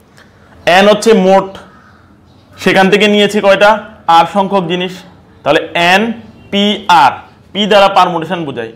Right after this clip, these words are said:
এভাবে হচ্ছে পারমু-, বিন্যাস লিখতে হয়। অথবা আমি পি কে আগে দিয়ে ব্র্যাকেটের ভিতরে এন কমা এড-, এ, আর দিতে পারি। এন হচ্ছে total সংখ্যাটা, আর নিয়েছি আর সংখ্যক জিনিস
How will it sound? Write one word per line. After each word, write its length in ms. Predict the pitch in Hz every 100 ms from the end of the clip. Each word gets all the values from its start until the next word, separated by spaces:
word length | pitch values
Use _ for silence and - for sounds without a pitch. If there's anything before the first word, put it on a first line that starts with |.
| -
এভাবে 300 | 175 196 208
হচ্ছে 360 | 220 - 185 185
পারমু-, 420 | 180 175 165 131
বিন্যাস 360 | 143 160 165 156
লিখতে 260 | 151 - 139
হয়। 160 | 117 117 - - - - -
অথবা 340 | 156 220 226
আমি 240 | 185 185 202
পি 260 | 196 196
কে 200 | 190 214
আগে 300 | 190 185 185
দিয়ে 500 | 160 170 190 233 - - _ _
ব্র্যাকেটের 480 | 127 156 160 190 208
ভিতরে 380 | 196 190 208 208
এন 280 | 170 170 175
কমা 300 | 170 180 165
এড-, 180 | 156 135
এ, 180 | 165 147
আর 180 | 160 156 135
দিতে 160 | 120 127
পারি। 200 | 120 113 - -
এন 200 | 165 190
হচ্ছে 200 | 196 220
total 380 | - 180 202 214
সংখ্যাটা, 640 | 214 208 160 220 165 - - _ -
আর 140 | 139
নিয়েছি 540 | 151 165 190 196 190 220
আর 160 | 202 170
সংখ্যক 340 | 185 165 156
জিনিস 200 | 131 120